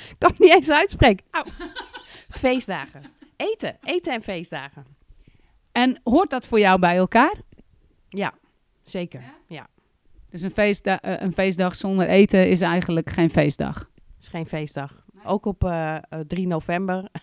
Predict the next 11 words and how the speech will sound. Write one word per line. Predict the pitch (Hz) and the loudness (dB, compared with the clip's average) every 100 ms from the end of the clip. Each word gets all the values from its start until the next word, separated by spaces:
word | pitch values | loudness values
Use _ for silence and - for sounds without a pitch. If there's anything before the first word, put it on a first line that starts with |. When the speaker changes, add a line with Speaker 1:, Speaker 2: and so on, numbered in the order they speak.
| 240 - 381 | -14 -12 -8
Speaker 1:
<laughs> | 359 440 - 311 | -10 -10 -14 -14
vind | - | -4
ik | 226 | -2
het | 240 214 | 2 2
ook | 220 | 2
een | 302 | 2
feestdag. | 240 214 226 220 233 135 - - - - - - | 2 2 2 2 2 0 -10 -16 -20 -20 -20 -20
Speaker 2:
<laughs> | - - - - - 233 | -20 -20 -16 -14 -12 -6
Of | 226 | 2
op, | 233 208 - | 2 2 6
eh, | 226 214 208 | 8 8 6